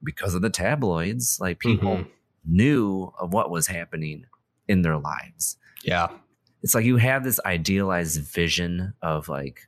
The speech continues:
Speaker 1: who the royal family is. It's like, oh, this, these are, like, you know, like, if you go back in time,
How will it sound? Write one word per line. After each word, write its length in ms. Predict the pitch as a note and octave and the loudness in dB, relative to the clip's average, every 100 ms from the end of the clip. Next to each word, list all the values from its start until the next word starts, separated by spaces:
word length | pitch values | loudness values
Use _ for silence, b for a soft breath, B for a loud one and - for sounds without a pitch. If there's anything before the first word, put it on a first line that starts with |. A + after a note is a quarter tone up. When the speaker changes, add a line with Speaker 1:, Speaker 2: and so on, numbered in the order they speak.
| _ | _
Speaker 1:
who 220 | - F2 | -2 0
the 100 | E2+ D2+ | 0 0
royal 400 | E2 D#2+ D#2+ D2+ | 0 0 0 -4
family 480 | - D#2 D#2+ D2+ D2+ | -8 -8 -8 -8 -8
is. 40 | |
It's 160 | C#2+ D#2 | -6 -6
like, 160 | D2+ | -2
oh, 200 | E2+ E2+ | 0 2
this, 160 | E2 - | 0 -2
these 300 | G2 G#2+ G#2 | 2 2 4
are, 200 | F2 D#2+ | 2 0
like, 400 | D2 C#2 - _ _ _ _ _ _ _ | -4 -8 -12 _ _ _ _ _ _ _
you 120 | C3 | 2
know, 280 | G2+ D2 D#2 | 2 2 -2
like, 180 | G#2 E2+ | -2 -2
if 100 | F#2 | -2
you 60 | G#2 | 0
go 120 | A2+ G#2 | 2 2
back 260 | G#2 G2 | 0 0
in 100 | F2 | -2
time, 460 | - C#3 A#2+ A#2 | 0 0 0 0